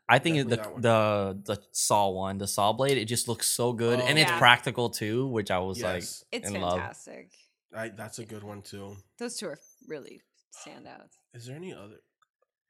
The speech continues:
Speaker 1: I, I think, I feel like the other one was the racket, the tennis racket one,
Speaker 2: That was very
Speaker 1: like, over the
Speaker 2: different,
Speaker 1: head,
Speaker 2: yeah.
Speaker 1: and then the Michael
Speaker 3: Yeah.
Speaker 1: Myers one, the
Speaker 2: With the spear?
Speaker 1: with the spear, yeah.
Speaker 3: Yeah.
Speaker 1: Those were the only ones
Speaker 2: But
Speaker 1: that
Speaker 2: those,
Speaker 1: stood
Speaker 2: those
Speaker 1: out.
Speaker 2: are kinda, like, always seen.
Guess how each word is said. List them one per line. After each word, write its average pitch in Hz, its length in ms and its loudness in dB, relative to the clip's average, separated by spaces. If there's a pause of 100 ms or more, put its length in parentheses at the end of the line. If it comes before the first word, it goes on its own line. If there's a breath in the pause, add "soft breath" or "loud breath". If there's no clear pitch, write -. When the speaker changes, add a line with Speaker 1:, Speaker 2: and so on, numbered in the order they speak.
(240 loud breath)
Speaker 1:
I, 208 260 8
I 220 140 8
think, 214 240 -4
I 208 80 6
feel 247 140 0
like 196 280 2
the 135 240 2
other 151 480 4
one 127 480 0
was 110 220 -2
the 107 120 0
racket, 98 440 0
the 101 420 0
tennis 123 300 0
racket 156 260 0
one, 170 340 -4
Speaker 2:
That 156 200 -4
was - 80 -10
very 135 140 0
Speaker 1:
like, 117 100 0
over 127 160 2
the 117 80 4
Speaker 2:
different, 113 80 0
Speaker 1:
head, 131 200 6
Speaker 2:
yeah. 156 40 6
Speaker 1:
and 127 100 4
then 127 80 4
the 123 80 4
Michael 113 300 2
Speaker 3:
Yeah. 107 40 0
Speaker 1:
Myers 101 440 2
one, 98 240 -4
the 95 320 -6
Speaker 2:
With 127 140 -10
the 120 80 -10
spear? 110 280 -8
Speaker 1:
with 107 140 0
the 120 80 -2
spear, 82 380 -4
yeah. 92 280 -6
Speaker 3:
Yeah. 175 320 -6
Speaker 1:
Those 139 220 2
were 180 80 6
the 165 160 8
only 143 240 0
ones 139 200 -2
Speaker 2:
But 127 100 4
Speaker 1:
that - 40 0
Speaker 2:
those, 185 100 2
Speaker 1:
stood 120 140 6
Speaker 2:
those 104 60 8
Speaker 1:
out. 113 160 10
Speaker 2:
are 180 100 6
kinda, 185 280 0
like, 151 180 -4
always 135 340 -8
seen. 131 440 -10